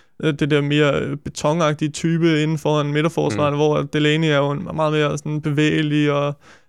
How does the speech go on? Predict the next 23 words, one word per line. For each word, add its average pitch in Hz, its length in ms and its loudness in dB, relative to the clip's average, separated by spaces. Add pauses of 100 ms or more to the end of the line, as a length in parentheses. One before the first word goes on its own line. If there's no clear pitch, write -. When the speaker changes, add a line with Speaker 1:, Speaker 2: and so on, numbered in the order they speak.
Speaker 1:
altså, 143 460 -2 (120)
flyvsk 180 480 -2
spiller 151 380 0
på 151 80 2
en 151 80 2
eller 151 120 0
anden 147 140 0
måde, 147 180 4
er 160 100 4
han 143 40 -2
i 147 60 -2
hvert 156 140 0
fald 151 160 -4
blevet. 151 380 -4
Så, 151 260 -6
så, 156 200 -8 (440)
og 170 80 -4
så 160 100 0
har 160 80 4
Olsens, 175 500 2 (460)
Olsens, 170 440 2
øh, 156 300 4 (460)
og - 180 -4